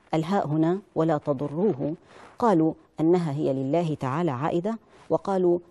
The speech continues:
بل هي عائدة للنبي صلى الله عليه وسلم، يصح الوجهان. "والله على كل شيء قدير"، الله قدير، فهو ينصر دينه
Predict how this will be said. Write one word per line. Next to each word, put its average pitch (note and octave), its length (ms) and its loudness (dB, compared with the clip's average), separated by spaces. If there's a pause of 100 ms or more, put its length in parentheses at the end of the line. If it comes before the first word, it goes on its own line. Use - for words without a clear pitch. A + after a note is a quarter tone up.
بل - 140 2
هي D3 180 -2
عائدة C3+ 560 -6
للنبي D3+ 480 0
صلى D3 260 -6
الله A#2 320 -6
عليه A2+ 220 -8
وسلم، - 340 -10 (100)
يصح A#3 340 -4
الوجهان. A#2+ 400 -8 (1600)
"والله D#3 420 2
على C3 200 -6
كل C3 300 -8
شيء B2+ 480 -8 (120)
قدير"، A2 480 -10 (440)
الله G#3 300 4
قدير، G#3+ 540 -4 (240)
فهو D3+ 280 0
ينصر E3+ 400 0
دينه C#3+ 420 0